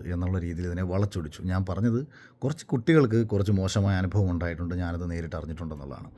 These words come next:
അതുപോലെ ഞാൻ ഇതിനു മുൻപ് പറഞ്ഞൊരു വിഷയം ഞാൻ പറയുകയാണ്, ദേ രാഹുൽ മാങ്കൂട്ടത്തിൽ ഒരു പെൺകുട്ടിയെ ശല്യം ചെയ്യുന്നുണ്ട്, അയാൾ ക്യാരക്ടർ ശരിയല്ല എന്ന് ഞാൻ പറഞ്ഞാൽ സ്വാഭാവികമായും നിങ്ങൾ പറയും, രാഹുലിനോടുള്ള അസൂയ കൊണ്ടാണ്,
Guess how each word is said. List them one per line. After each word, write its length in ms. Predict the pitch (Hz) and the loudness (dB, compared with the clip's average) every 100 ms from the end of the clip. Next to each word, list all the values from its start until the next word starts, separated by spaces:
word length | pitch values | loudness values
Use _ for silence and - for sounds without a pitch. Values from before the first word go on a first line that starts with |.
| - - - - - | -20 -20 -20 -20 -6
അതുപോലെ 340 | 95 113 120 120 | 2 6 8 8
ഞാൻ 240 | 110 104 123 | 8 6 8
ഇതിനു 200 | 123 127 | 8 8
മുൻപ് 240 | 113 123 | 8 6
പറഞ്ഞൊരു 260 | 110 110 104 | 6 4 2
വിഷയം 320 | 92 98 92 | 0 0 0
ഞാൻ 160 | 95 110 | 2 2
പറയുകയാണ്, 400 | 107 107 98 95 | 4 4 4 2
ദേ 120 | 92 90 | 2 2
രാഹുൽ 320 | 85 95 123 | 2 2 4
മാങ്കൂട്ടത്തിൽ 500 | 98 85 85 85 87 | 2 0 -4 -6 -6
ഒരു 120 | 85 | -6
പെൺകുട്ടിയെ 440 | 82 87 98 92 80 - - - - - - | -6 -4 -2 -4 -6 -10 -20 -20 -20 -20 -18
ശല്യം 360 | - 104 117 131 | 0 4 6 6
ചെയ്യുന്നുണ്ട്, 380 | 98 90 92 87 | 4 2 0 2
അയാൾ 200 | 92 95 | 2 0
ക്യാരക്ടർ 440 | - 92 101 101 | 0 0 0 0
ശരിയല്ല 420 | 95 92 104 90 82 | -2 0 2 2 0
എന്ന് 220 | 90 101 | 0 2
ഞാൻ 180 | 110 101 113 | 4 2 2
പറഞ്ഞാൽ 300 | 95 95 82 - - | 0 0 -2 -10 -12
സ്വാഭാവികമായും 760 | - 95 104 95 95 92 92 | -6 0 2 2 2 0 -2
നിങ്ങൾ 200 | 87 90 90 | -2 -2 -4
പറയും, 260 | 85 90 - - - - | -4 -6 -12 -20 -20 -8
രാഹുലിനോടുള്ള 540 | 90 85 90 90 85 82 | -2 0 2 0 -2 -4
അസൂയ 280 | 76 90 92 | -4 -2 0
കൊണ്ടാണ്, 380 | 90 87 90 | -2 -2 -2